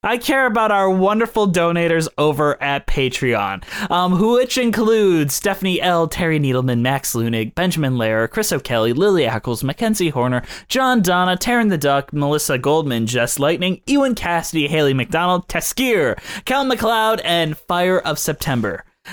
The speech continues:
who are giving us a little bit of money to help us do this show every week. But enough about them. What did you guys think overall about Book of Mormon and your cheese rating?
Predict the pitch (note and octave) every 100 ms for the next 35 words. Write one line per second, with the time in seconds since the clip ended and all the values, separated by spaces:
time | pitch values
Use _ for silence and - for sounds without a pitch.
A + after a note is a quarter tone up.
0 | - G3 F#3 F3 F#3 F#3 F3 E3+ E3+ D#3+
1 | D#3+ D#3+ D3 C#3 C3+ A2 A#2 A#2 A2+ G#2+
2 | - A2 A2 G#2+ - G2 G2 - F2+ E2+
3 | F2+ - F#2+ E2 - - - _ - G3+
4 | G#3 G#3 - - E3+ F#3 F3 E3+ D#3 C#3+
5 | C3 B2+ C3 - - D#4+ D4+ A#3+ G#3 G#3
6 | F#3+ - F3+ - G3 E3 E3 E3 E3 D#3+
7 | - C#3 C#3+ C3+ - D3 C#3+ C#3 C3+ C3+
8 | C3+ C#3+ C3+ B2 - D#3 C#3+ A#2+ G2+ D#2+
9 | F2+